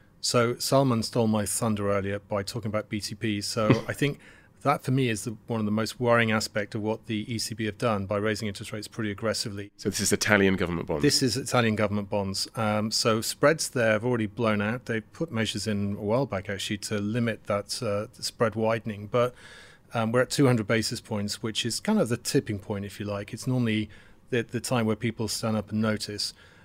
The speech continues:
Speaker 1: Um, it's the all-in yield of four point eight percent. So the refinancing of the, of B T Ps, of Italian bonds, which I think is a concerning bit during a time where at the beginning of next year, there's gonna be huge amounts of B T P issuance. So that would be,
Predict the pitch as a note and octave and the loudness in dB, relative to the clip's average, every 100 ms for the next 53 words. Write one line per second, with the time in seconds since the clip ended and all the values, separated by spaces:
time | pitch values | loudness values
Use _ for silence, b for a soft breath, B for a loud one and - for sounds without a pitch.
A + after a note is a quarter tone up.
0 | - - A2+ A2+ - - C3 - C3+ D3+ | -12 -4 -2 -2 -4 -6 -4 0 0 2
1 | D3 A#2+ A#2 B2 G#2 G#2 - B2+ - A2 | 4 4 4 2 0 -6 0 0 2 -2
2 | A2 - - A#2+ G#2 G2+ - - A2 G#2+ | -2 -4 -2 -2 -2 -6 -12 -10 -6 -2
3 | A#2 - B2 A#2 B2 - A2+ G#2 G2 - | -2 0 2 2 0 0 -2 -2 -4 -4
4 | G#2 G#2+ B2 G2+ - A2+ - G#2+ - G#2+ | -2 -4 -6 -8 -6 -4 -4 -6 -4 -4
5 | G2 G2+ G2+ - A2 G2+ G2 G#2+ G2 G2+ | -6 -8 -6 -2 0 0 0 0 -2 -6
6 | G#2+ - G#2+ A#2+ A2 - B B B - | -8 -6 -4 -2 -4 -10 B B B -6
7 | C3+ A#2 A2+ A#2 - B2 A2 G#2 A#2+ G#2 | -2 -2 -2 -2 0 0 0 0 -2 -2
8 | - - A#2+ A2+ A2 - D3 A#2+ A2 G#2+ | -6 -8 -2 -2 -2 -2 0 2 2 2
9 | G#2 - A#2 A2 G#2+ A2 - A2+ G2+ G2+ | 0 -4 -2 0 0 0 -2 -2 -2 -4
10 | B B B - A2 A#2 G#2+ G2+ - A#2+ | B B B -8 -2 0 0 -2 -2 -2
11 | A2 G#2+ G#2+ G#2 - G2 - G#2 - G2+ | 0 0 -2 -2 -6 -10 -8 -8 -6 -6
12 | A2 G2+ - G2+ G2 - - - A2 G2+ | -6 -4 -6 -6 -10 -12 -8 -4 0 -2
13 | G#2 A#2+ - G2+ A2+ G#2+ G#2+ | -2 -4 -4 -6 -2 -2 -4